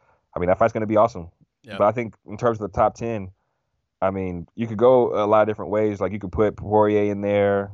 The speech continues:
Speaker 1: You
Speaker 2: I,
Speaker 1: know,
Speaker 2: Poirier and
Speaker 1: Prohaska.
Speaker 2: Glover Teixeira were, like, the two that I had just right on the outside that I wanted to put in there 'cause I really like both of 'em, but I, I just couldn't make a case for either one of them over the ten I had.
Speaker 1: Yeah.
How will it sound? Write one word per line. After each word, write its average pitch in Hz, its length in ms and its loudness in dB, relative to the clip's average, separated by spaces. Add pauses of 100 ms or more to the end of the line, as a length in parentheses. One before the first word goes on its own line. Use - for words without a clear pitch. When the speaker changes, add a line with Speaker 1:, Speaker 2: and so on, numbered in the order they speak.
(100)
Speaker 1:
You - 80 -8
Speaker 2:
I, - 40 -4
Speaker 1:
know, 78 140 0
Speaker 2:
Poirier 196 260 2
and - 80 2
Speaker 1:
Prohaska. 104 120 8
Speaker 2:
Glover 135 180 2
Teixeira 110 480 2
were, 110 180 -8
like, 107 180 -6
the 107 80 -16
two 117 340 -8
that 107 120 -6
I 104 80 -2
had 107 180 -4
just 101 160 -12
right 104 220 -4
on 101 100 -6
the 101 80 -10
outside 98 460 -8
that 98 80 -8
I 98 60 -6
wanted 120 320 -6
to 147 40 -6
put 160 180 -4
in 156 80 -4
there 151 280 -4 (340)
'cause - 80 -16
I 120 60 -8
really 143 340 -6
like 139 180 -4
both 143 220 -4
of 139 80 -6
'em, 139 140 -2
but 113 220 -4
I, 110 180 -8
I 117 60 -10
just 107 160 -14
couldn't 117 180 -10
make 110 160 -6
a 107 60 -10
case 107 260 -10
for 110 100 -12
either 104 140 -12
one 104 100 -10
of 95 80 -10
them 98 140 -10
over 95 180 -12
the 90 60 -14
ten 90 200 -14
I 87 100 -12
had. 87 260 -16 (1800)
Speaker 1:
Yeah. 101 280 2